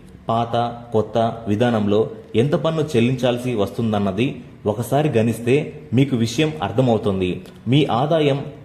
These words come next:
ఏడు లక్షల యాభై వేల రూపాయల లోపు ఉంటే కొత్త పన్ను విధానం ఎంచుకోవడం ద్వారా పన్ను చెల్లించాల్సిన అవసరం ఏమీ ఉండదు. మినహాయింపులతో పని లేదు. అంతకు మించి ఉన్నప్పుడు మాత్రమే లెక్కలు చూసుకోవాలి. ఆదాయాలన్నీ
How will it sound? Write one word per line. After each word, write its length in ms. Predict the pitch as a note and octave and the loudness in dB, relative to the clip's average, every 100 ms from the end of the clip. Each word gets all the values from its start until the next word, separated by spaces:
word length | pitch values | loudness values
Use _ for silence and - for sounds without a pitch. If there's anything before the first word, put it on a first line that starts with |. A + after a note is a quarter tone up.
| - | -2
ఏడు 240 | G#2 D3+ E3+ | 4 6 6
లక్షల 520 | C3+ - A#2 A#2 A#2 - | 2 0 -2 -2 -4 -4
యాభై 280 | G2 A2 A#2 | 0 0 2
వేల 200 | A2+ D#3 | 2 2
రూపాయల 340 | C3+ B2+ A#2 G#2 | 2 0 0 2
లోపు 320 | G#2 G#2+ A#2+ | 4 4 2
ఉంటే 500 | G2+ F#2+ B2+ D3 - - - | 0 2 2 2 -2 -16 -4
కొత్త 220 | C3 B2+ F#3 | -2 0 0
పన్ను 260 | D3+ D3 | 2 0
విధానం 460 | A2 G#2 A2+ A#2 - G2+ | 2 2 2 0 -2 -2
ఎంచుకోవడం 580 | A2+ - A#2+ A2 A#2+ F#2 | -2 0 2 2 0 0
ద్వారా 380 | G2+ G2 A#2+ - - - - | 0 2 0 -4 -10 -12 -2
పన్ను 180 | C3+ F3+ | 2 2
చెల్లించాల్సిన 920 | - B2+ C#3 C3 A#2 G#2+ - G2+ A2 | 2 2 2 0 0 -2 -2 -4 -2
అవసరం 380 | G2+ G#2+ A#2 A#2+ | -2 -2 -2 0
ఏమీ 240 | G2+ G#2+ A#2 | 2 2 2
ఉండదు. 420 | G2 F#2 F2+ - - - - | 0 0 -2 -6 -10 -20 -6
మినహాయింపులతో 880 | G#2 D3 F3 E3+ D3 B2 A#2 B2+ C#3 - - | 0 2 4 2 2 -2 0 0 -2 -6 -2
పని 160 | G#2+ | 2
లేదు. 340 | G#2 G2 F2+ - - - - | 4 4 2 -4 -10 -10 -6
అంతకు 320 | B2+ D3+ C#3+ | -2 0 0
మించి 440 | D3+ E3+ F3+ - - | 0 0 -4 -4 -2
ఉన్నప్పుడు 360 | A2 A2+ A#2 | 0 0 0
మాత్రమే 520 | G#3 G#2 A2 G#2+ A#2+ - - | 0 0 0 0 -2 -4 -4
లెక్కలు 500 | G#2 A#2+ - D3 D#3+ D3+ B2 | 0 0 2 0 0 0 -2
చూసుకోవాలి. 600 | A2+ - G2+ F#2+ F2+ E2+ - - - - - - - _ _ - - - - - - | 0 0 2 2 -2 -4 -10 -16 -20 -20 -20 -20 -20 _ _ -20 -20 -20 -20 -20 -8
ఆదాయాలన్నీ 720 | G#2 C#3+ E3 D3+ C3+ B2+ C3+ | -2 2 2 2 2 2 0